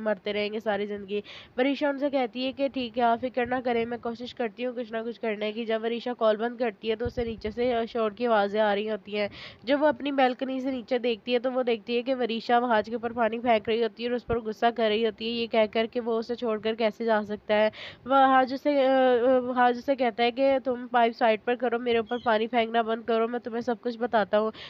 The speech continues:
वहाज उसे कहता है कि मुझे पता है कि तुम मेरे बगैर नहीं रह सकती, मैं भी तुम्हारे बगैर नहीं रह सकता, लेकिन मैं चार महीने के लिए नहीं जा रहा। तुमसे किसने कहा है कि मैं चार महीने के लिए जा रहा हूँ? मैं तो बस दो महीने के लिए जा रहा हूँ क्योंकि मुझे ज़रूरी काम है, मैं दो महीने बाद वापस आ जाऊँगा। वरीशा उसे कहती है, शिफा उसे कहती है कि तुम कहीं नहीं जाओगे,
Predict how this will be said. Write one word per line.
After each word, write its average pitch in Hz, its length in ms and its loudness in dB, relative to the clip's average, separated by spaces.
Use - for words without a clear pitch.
वहाज 269 320 6
उसे 294 180 0
कहता 247 240 4
है 254 60 4
कि 285 100 -4
मुझे 277 240 -2
पता 247 220 0
है 233 120 2
कि 277 100 -6
तुम 254 140 -6
मेरे 233 200 -2
बगैर 233 300 2
नहीं 233 160 -2
रह 220 160 4
सकती, 233 300 -8
मैं 233 200 -2
भी 254 80 -6
तुम्हारे 254 320 0
बगैर 226 300 0
नहीं 226 180 -4
रह 220 140 2
सकता, 226 300 0
लेकिन 247 300 -2
मैं 247 160 -2
चार 220 280 4
महीने 247 280 -4
के 226 120 -8
लिए 240 100 -2
नहीं 226 220 -4
जा 220 200 2
रहा। 226 100 2
तुमसे 233 280 -12
किसने 240 320 -6
कहा 233 120 2
है 214 120 4
कि 226 80 -6
मैं 233 160 -6
चार 208 240 0
महीने 220 300 -4
के 214 100 -4
लिए 214 120 0
जा 202 180 0
रहा 202 100 2
हूँ? 208 80 -4
मैं 254 120 4
तो 277 80 -2
बस 302 180 0
दो 277 180 4
महीने 294 300 0
के 247 100 -6
लिए 254 160 2
जा 254 200 4
रहा 240 100 2
हूँ 254 80 -6
क्योंकि 254 260 -4
मुझे 262 280 -4
ज़रूरी 240 360 -2
काम 226 340 4
है, 247 140 2
मैं 240 200 2
दो 240 140 0
महीने 247 260 -2
बाद 220 200 2
वापस 226 360 0
आ 214 100 6
जाऊँगा। 226 260 -2
वरीशा 233 380 -2
उसे 262 160 -2
कहती 233 320 0
है, 240 180 0
शिफा 254 280 -2
उसे 262 180 0
कहती 226 280 -2
है 240 60 -4
कि 247 100 -8
तुम 233 160 -8
कहीं 233 260 -2
नहीं 240 160 -2
जाओगे, 220 380 2